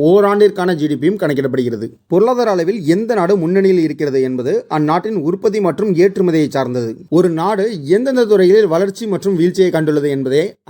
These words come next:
அறிவதற்கு ஜி டி பி முக்கிய அம்சமாக திகழ்கிறது. ஏற்றுமதி அதிகமாக இருந்து இறக்குமதி குறைவாக இருந்தால் அந்நாட்டின் ஜி டி பி அதிகமாக இருக்கும். எடுத்துக்காட்டு அமெரிக்கா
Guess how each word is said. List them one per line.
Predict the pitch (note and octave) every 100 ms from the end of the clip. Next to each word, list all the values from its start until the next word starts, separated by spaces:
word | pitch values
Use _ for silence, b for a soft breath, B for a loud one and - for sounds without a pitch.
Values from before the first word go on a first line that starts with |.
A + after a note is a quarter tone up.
| C#3
அறிவதற்கு | E3 A3 F#3+ E3 - C3+ D#3+ B3+ b b _ C3
ஜி | D3+ A#3
டி | G3+
பி | F3+ A3
முக்கிய | F#3 F#3 G3+ A3+ A#3+
அம்சமாக | F#3 F3+ D#3+ F3
திகழ்கிறது. | - C#3 C3 A#2 A#2+ - C#3+
ஏற்றுமதி | A3+ B3 B3 A#3+ A3
அதிகமாக | F#3 F#3+ G3 F#3
இருந்து | F3 D#3+ E3 A#3 E3
இறக்குமதி | G3+ A#3+ A3+ G3+
குறைவாக | G3+ F3+ E3+ D#3+
இருந்தால் | D#3 D3 F3+ A3+
அந்நாட்டின் | D#3+ E3 F3 F#3
ஜி | D3+
டி | D#3+
பி | C3+ G#3
அதிகமாக | - D3+ D#3+ E3 D#3 D3
இருக்கும். | C3+ A#2+ C3
எடுத்துக்காட்டு | D#3 E3 D#3 D3 A#3+ -
அமெரிக்கா | D#3+ F3+ F3+ G3 A3+